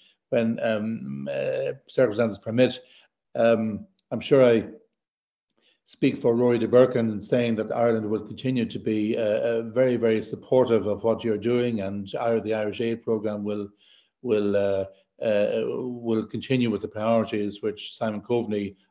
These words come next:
outlined to you. So, uh, you, you can rest assured of that.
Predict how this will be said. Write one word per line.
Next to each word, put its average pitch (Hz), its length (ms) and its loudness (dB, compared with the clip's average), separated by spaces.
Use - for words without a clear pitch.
outlined 110 540 -2
to 120 100 2
you. 107 240 2
So, 104 380 0
uh, 107 320 2
you, 113 200 -4
you 113 160 -4
can 110 180 -6
rest 110 240 0
assured 113 320 -2
of 98 80 -2
that. 107 240 0